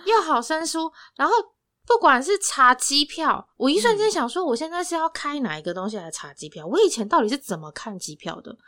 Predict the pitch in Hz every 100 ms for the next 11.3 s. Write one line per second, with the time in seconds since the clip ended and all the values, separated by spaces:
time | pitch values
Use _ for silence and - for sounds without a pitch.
0 | - 196 208 196 220 427 254 - _ 254
1 | 277 370 311 285 285 254 _ - 277 190
2 | 180 - 175 208 254 381 - - _ 349
3 | 339 339 - 262 240 208 240 202 185 202
4 | 202 233 - 427 349 _ _ _ _ -
5 | 339 330 349 339 226 202 202 196 190 185
6 | 190 220 202 170 156 170 160 143 147 -
7 | - - - 226 233 _ _ 214 302 254
8 | 220 262 254 254 254 220 - - - -
9 | - - - _ _ _ - 262 302 302
10 | 294 196 285 - 165 - 285 262 - 381
11 | 339 392